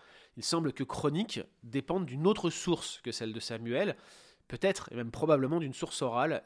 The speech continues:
qui aurait, euh, retransmis un arrondi de ces chiffres. D'autre part, tous ces chiffres paraissent trop élevés, tous les commentateurs le notent, et il est possible que le terme Elep, c'est le terme qui est traduit par mille dans, euh,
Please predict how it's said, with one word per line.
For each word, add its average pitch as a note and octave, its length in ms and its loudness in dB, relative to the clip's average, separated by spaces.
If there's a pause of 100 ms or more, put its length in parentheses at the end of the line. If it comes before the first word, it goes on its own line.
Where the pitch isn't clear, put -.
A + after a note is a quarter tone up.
qui - 160 -4
aurait, B2 380 0
euh, A2 100 -6
retransmis A#2+ 560 -6
un A#2+ 160 -4
arrondi B2 560 -4 (140)
de G2 100 -12
ces F#2 160 -10
chiffres. - 400 -14 (380)
D'autre B2+ 220 -4
part, F3+ 380 8
tous F3+ 100 -4
ces E3 160 -2
chiffres - 260 -4
paraissent C3+ 280 2
trop D3 200 0
élevés, D3 320 2
tous - 140 -4
les D3 100 2
commentateurs C#3 540 0
le A#2+ 80 -2
notent, A#2+ 300 -4 (400)
et D3 100 4
il D#3+ 120 6
est E3+ 60 4
possible F3 520 0
que - 100 -2
le C3+ 160 2
terme D3 420 0
Elep, D#3 360 4 (220)
c'est B2 140 -6
le A#2 80 -4
terme C#3 160 0
qui C#3 100 -8
est A#2 40 -6
traduit B2+ 240 -8
par G#2+ 260 -4
mille C3 640 0
dans, A2+ 360 -6
euh, G#2 260 -4